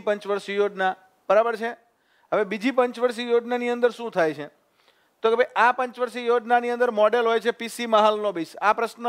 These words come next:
એકવાર જી પી એસ સી એ પૂછેલો છે. પી સી મહાલનો બીસ, બરાબર છે? આ પી સી મહાલનો બીસ મોડેલ બીજી પંચવર્ષીય યોજનાની અંદર આપવામાં આવે છે.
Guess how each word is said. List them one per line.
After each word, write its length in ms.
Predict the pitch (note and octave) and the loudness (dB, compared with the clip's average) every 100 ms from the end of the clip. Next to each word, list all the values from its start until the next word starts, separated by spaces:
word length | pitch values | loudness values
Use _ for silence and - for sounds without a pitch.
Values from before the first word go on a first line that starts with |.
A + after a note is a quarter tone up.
| A#3 | 0
એકવાર 300 | A3 A3+ A3+ | 2 2 0
જી 160 | F#3 G3+ | -2 -6
પી 100 | A3 | -2
એસ 140 | G#3+ | -2
સી 100 | G#3+ | 0
એ 60 | G#3 | -2
પૂછેલો 340 | G#3 G3 D#3+ C#3 | -2 -4 -4 -4
છે. 120 | B2+ - _ _ _ _ - | -8 -18 _ _ _ _ -6
પી 100 | G#3+ | -4
સી 200 | - B3 | -2 0
મહાલનો 500 | A3+ G3+ G#3 A3 A3 G#3 | 4 4 4 2 0 -2
બીસ, 280 | A3 F3+ - - _ - | -4 -6 -10 -20 _ 0
બરાબર 300 | G3 A#3 B3 | 2 2 0
છે? 160 | A#3 A#3+ _ _ _ _ _ _ - | -4 -10 _ _ _ _ _ _ -4
આ 100 | F#3 | -2
પી 100 | G#3 | -4
સી 200 | G#3 C4 B3 | -6 -4 2
મહાલનો 420 | G#3 G#3 A3+ B3 | 4 4 4 0
બીસ 220 | A#3 A#3+ G#3 | -4 -8 -4
મોડેલ 240 | G#3+ A3 A#3 | 0 2 2
બીજી 260 | G#3+ A3 A3 | -2 -6 -4
પંચવર્ષીય 420 | G#3+ G#3+ G#3 G#3 | -4 -4 -4 -2
યોજનાની 360 | G3+ G3 G3+ G3 | -2 -2 -2 -2
અંદર 140 | G3 | 2
આપવામાં 420 | F#3 F#3 F#3 F3+ F3 | 2 2 -2 0 0
આવે 140 | D3+ | 0
છે. 120 | C3 | -6